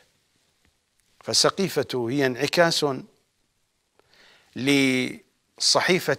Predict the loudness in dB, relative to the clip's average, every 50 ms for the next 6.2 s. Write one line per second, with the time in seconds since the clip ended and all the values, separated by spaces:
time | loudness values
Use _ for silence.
0 | 0 -2 -2 2 4 4 6 8 8 8 8 6 4 0 0 0 -2 -2 -4 -8
1 | -6 -4 -4 -4 -2 -2 -4 -4 -6 -14 _ _ -20 -20 -20 _ _ _ _ _
2 | _ _ _ _ _ _ _ _ _ _ _ _ _ _ _ _ _ _ _ _
3 | _ -8 -8 -6 -6 -4 -6 -4 0 2 4 4 4 2 -2 -4 -4 -4 -4 -4
4 | -2 0 2 4 2 2 2 -2 -4 -4 -6 -10 _ _ _ _ _ _ _ -4
5 | 0 0 4 6 6 6 8 8 6 4 4 4 2 0 -2 0 0 0 -2 0
6 | 0 0 0 0